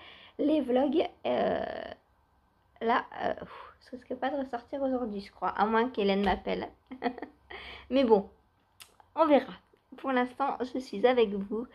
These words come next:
et, euh, je vais vous, euh, donner mes petits objectifs du jour. Tout d'abord, donc ce que je porte, mon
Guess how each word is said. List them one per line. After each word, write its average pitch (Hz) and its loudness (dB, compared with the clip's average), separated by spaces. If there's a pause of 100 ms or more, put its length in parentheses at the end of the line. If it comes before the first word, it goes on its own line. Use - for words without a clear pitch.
(440)
et, 262 4 (100)
euh, 214 -4
je 233 -10
vais 262 0 (120)
vous, 226 -6 (220)
euh, 165 -6 (840)
donner 262 2
mes 247 2
petits 247 -10
objectifs 226 -4
du 202 -6
jour. - -12 (520)
Tout 381 -2
d'abord, 220 2
donc 240 -2
ce - -16
que 330 -2
je 311 2
porte, - -4 (140)
mon 233 -2